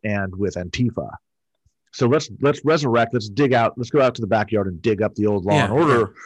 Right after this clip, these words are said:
Speaker 2: yeah.
Speaker 1: and, and, and hit 'em on that." Um, d-, it, but it, it doesn't work. It,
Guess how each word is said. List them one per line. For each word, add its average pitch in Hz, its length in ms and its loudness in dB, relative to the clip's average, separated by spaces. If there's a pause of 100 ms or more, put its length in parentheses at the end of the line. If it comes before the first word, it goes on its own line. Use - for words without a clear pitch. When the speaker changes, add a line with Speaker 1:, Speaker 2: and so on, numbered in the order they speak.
(320)
Speaker 2:
yeah. 117 60 -2
Speaker 1:
and, 117 40 -2
and, 113 160 -2 (100)
and 92 140 -6
hit 165 180 2
'em 117 120 2
on 90 140 -2
that." 85 260 -8 (640)
Um, 117 180 2 (120)
d-, 127 140 0
it, 135 240 -2
but 160 140 2
it, 143 140 -2
it 143 140 -4
doesn't 170 280 2
work. 131 420 2
It, 139 140 0